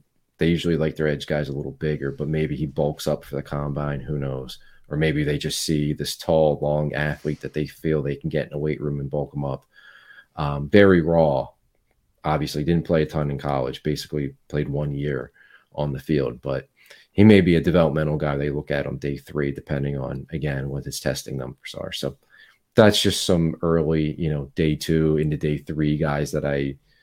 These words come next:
kinda like that have popped off in my early research of checking out these edge guys. Um, and, you know, it's hard to say right now. I, there's some guys I like in the first round. I wouldn't say it's a, a very deep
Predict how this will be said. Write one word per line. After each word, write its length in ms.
kinda 300
like 400
that 140
have 180
popped 320
off 400
in 120
my 180
early 360
research 520
of 60
checking 280
out 180
these 180
edge 240
guys. 400
Um, 400
and, 380
you 100
know, 280
it's 140
hard 240
to 60
say 200
right 160
now. 100
I, 120
there's 180
some 120
guys 220
I 60
like 220
in 80
the 40
first 300
round. 180
I 60
wouldn't 260
say 180
it's 140
a, 140
a 140
very 480
deep 280